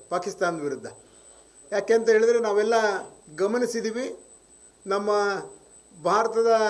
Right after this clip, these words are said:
ನಾಯಕ, ಆ ನಾಯಕನಿಗೆ, ಪಾಕಿಸ್ತಾನದ ನಾಯಕನಿಗೆ, ಆ, ಹಸ್ತಲಾಘವನ್ನು ಸಹ ಮಾಡದೇ ಇರೋಂಥ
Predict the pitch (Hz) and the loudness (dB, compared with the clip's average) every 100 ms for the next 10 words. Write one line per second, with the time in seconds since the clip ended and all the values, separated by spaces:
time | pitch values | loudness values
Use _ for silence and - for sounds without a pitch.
0 | 202 - - _ _ _ - 160 196 247 | -2 -6 -18 _ _ _ -10 -4 0 2
1 | 233 247 220 180 202 - - _ _ - | 2 2 0 0 -4 -14 -20 _ _ -12
2 | 143 170 170 190 247 233 220 208 208 208 | -6 -4 -2 0 0 0 0 0 -2 -2
3 | 185 214 214 220 208 202 202 196 196 214 | -4 -6 -6 -4 -2 -4 -6 -4 -4 -2
4 | 185 175 - - _ _ - 143 147 147 | -2 -4 -10 -20 _ _ -14 -8 -6 -6
5 | 139 175 180 240 254 240 247 247 240 226 | -8 -10 -2 2 4 4 2 0 -2 0
6 | 247 220 208 202 208 196 196 | 0 0 0 2 2 0 -4